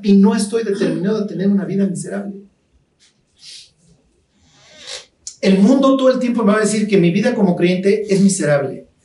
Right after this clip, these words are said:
Muchos cristianos me van a decir que mi vida es miserable. Pero Dios no.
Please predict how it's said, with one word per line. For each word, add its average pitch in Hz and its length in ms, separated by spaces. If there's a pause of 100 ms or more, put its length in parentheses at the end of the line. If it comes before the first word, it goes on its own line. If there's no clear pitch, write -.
(300)
Muchos 330 520
cristianos 196 720
me 156 80
van 190 160
a 202 60
decir 185 300
que 170 140
mi 165 100
vida 220 500
es 196 140
miserable. 170 640 (960)
Pero 156 140
Dios 175 180
no. 147 160